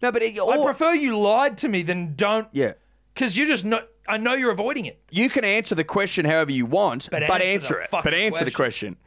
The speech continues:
Speaker 1: And we're giving you an option. We're not cruel by nature. We're
Speaker 2: No.
Speaker 1: saying if you don't answer it,
Speaker 2: You're
Speaker 1: you will be
Speaker 2: waterboarded.
Speaker 1: waterboarded.
Speaker 2: I don't think is that, I don't think that's too over the top. Dave, any famous Canberrarians?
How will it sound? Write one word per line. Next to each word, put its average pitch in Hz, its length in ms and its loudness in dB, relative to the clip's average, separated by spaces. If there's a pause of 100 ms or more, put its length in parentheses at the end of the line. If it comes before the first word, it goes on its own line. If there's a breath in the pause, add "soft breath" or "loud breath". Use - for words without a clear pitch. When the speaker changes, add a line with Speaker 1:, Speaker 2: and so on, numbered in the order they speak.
(460 loud breath)
Speaker 1:
And 208 160 2
we're 254 100 2
giving 285 220 2
you 196 100 4
an 143 60 2
option. 147 500 0
We're 202 80 2
not 233 140 -2
cruel 202 500 2
by 135 220 0
nature. 165 340 0
We're 147 80 0
Speaker 2:
No. 247 80 2
Speaker 1:
saying 165 160 0
if 139 100 -4
you 147 80 -4
don't 196 360 0
answer 147 400 0
it, 139 120 -2 (160)
Speaker 2:
You're 147 160 -4
Speaker 1:
you 170 80 4
will 190 260 6
be 160 100 4
Speaker 2:
waterboarded. 160 300 4
Speaker 1:
waterboarded. 101 280 -8 (480)
Speaker 2:
I 165 80 2
don't 180 140 0
think 160 120 -8
is 147 100 -8
that, 143 160 -4
I 160 120 2
don't 165 100 -4
think 147 140 -8
that's 135 220 -8
too 131 140 -8
over 117 140 -4
the 110 80 -10
top. 113 280 -8
Dave, 139 280 -2
any 165 200 -6
famous 151 400 -6
Canberrarians? 139 800 -4